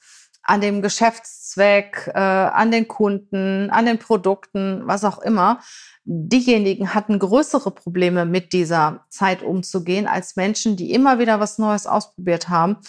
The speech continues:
und sich überlegt haben, hey, was passt jetzt in der Zeit? Und das sind ja ganz tolle kreative Ideen in der Zeit entwickelt worden. Und es gibt ja auch definitiv eine ganze Menge Unternehmen,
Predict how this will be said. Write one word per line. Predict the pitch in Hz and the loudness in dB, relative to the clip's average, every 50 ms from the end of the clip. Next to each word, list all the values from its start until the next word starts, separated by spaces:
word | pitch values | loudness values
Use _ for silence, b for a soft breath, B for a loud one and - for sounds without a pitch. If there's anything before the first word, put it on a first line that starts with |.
| B B B B B | B B B B B
und | B 185 | B -6
sich | 190 - 185 - | -4 -4 -4 -4
überlegt | 160 170 190 180 180 190 208 233 - - | -2 0 2 2 4 2 2 0 -2 -2
haben, | - 226 226 214 214 | 0 2 2 2 2
hey, | 180 185 208 220 220 | 0 0 0 0 2
was | 196 196 185 - - | 0 -2 -4 -4 -6
passt | - - 202 190 - - - - | -4 -4 -4 -4 -4 -8 -6 0
jetzt | 196 202 202 - - - - | 0 0 0 -2 -8 -6 -4
in | 202 214 | -2 0
der | 208 208 208 208 | 0 0 -2 -2
Zeit? | 208 - 180 170 185 214 220 214 - | -2 -2 0 2 2 2 0 -2 -4
Und | - 175 185 | -6 -6 -6
das | 190 185 | -6 -6
sind | - 220 208 | -6 -4 -2
ja | - 202 196 | 0 0 0
ganz | 190 - 208 240 247 247 - | 2 2 2 2 0 -4 -6
tolle | - - 240 240 233 208 | -4 -2 0 0 0 -2
kreative | 220 - - 226 220 208 202 - - 220 196 208 | -4 -6 -6 -2 -2 -2 -2 -2 -4 -4 -2 -2
Ideen | - 90 185 170 165 180 208 254 277 269 202 175 B B B B B B B B B - | -4 -4 -4 -4 0 2 2 4 4 2 0 -2 B B B B B B B B B 0
in | - 262 294 339 311 | 2 4 4 6 6
der | 277 240 247 | 4 2 2
Zeit | - - 226 233 226 226 | 0 2 2 2 2 2
entwickelt | - - 202 208 226 254 254 233 202 180 | 0 -4 -2 0 0 2 2 0 -2 0
worden. | 175 175 175 180 185 | 0 0 0 2 0
Und | 196 208 | 0 -2
es | 208 202 - - | -2 -4 -4 -4
gibt | 220 226 - | -4 -2 0
ja | 196 170 | 0 0
auch | 202 175 | 0 -2
definitiv | - - 220 240 233 226 233 226 220 202 - - 220 208 - | -4 0 0 0 2 2 0 0 0 -2 -2 -4 -4 -4 -4
eine | - 214 | -4 -4
ganze | 196 196 208 - - 214 | -2 -2 -4 -4 -4 -4
Menge | 208 208 202 202 185 | -2 -2 -2 -2 -2
Unternehmen, | - - 196 - 208 208 202 208 214 214 202 190 202 226 247 | -4 -4 -4 -2 -2 -2 0 0 0 0 0 0 -2 -2 -4